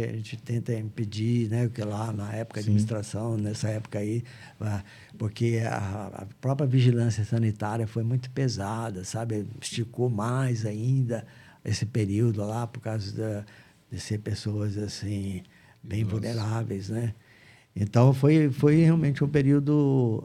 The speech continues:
Speaker 1: assim, bem, bem difícil, sim. Mas eu gostaria de,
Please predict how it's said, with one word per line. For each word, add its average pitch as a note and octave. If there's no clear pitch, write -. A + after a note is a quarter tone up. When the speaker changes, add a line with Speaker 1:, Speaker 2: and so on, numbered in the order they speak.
Speaker 1:
assim, A#2+
bem, C3
bem A2+
difícil, A2+
sim. F2+
Mas A#2+
eu D3
gostaria D3
de, B2